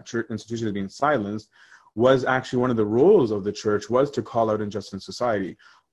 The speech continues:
I know and I understand that sometimes the church became guilty of injustice herself, I'm aware, okay? But, um, but to say that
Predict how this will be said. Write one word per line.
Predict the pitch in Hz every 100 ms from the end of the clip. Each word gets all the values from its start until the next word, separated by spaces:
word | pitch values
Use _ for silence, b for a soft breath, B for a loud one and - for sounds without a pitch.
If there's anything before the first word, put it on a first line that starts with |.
| -
I | 113
know | 110 117 120 117
and | 107
I | 101
understand | 98 - 113 120 117
that | 104
sometimes | 107 107 104
the | 95
church | - 113 -
became | 98 107 101
guilty | 107 110 110
of | 98 95
injustice | 92 101 - 95
herself, | 95 - 101 143 _ -
I'm | 92
aware, | 95 110 165 _ _ _
okay? | - 101
But, | 117 107 104 104 b b b b -
um, | 107 107 101 101 117
but | 120
to | 127
say | 120 135 135
that | 127 120 113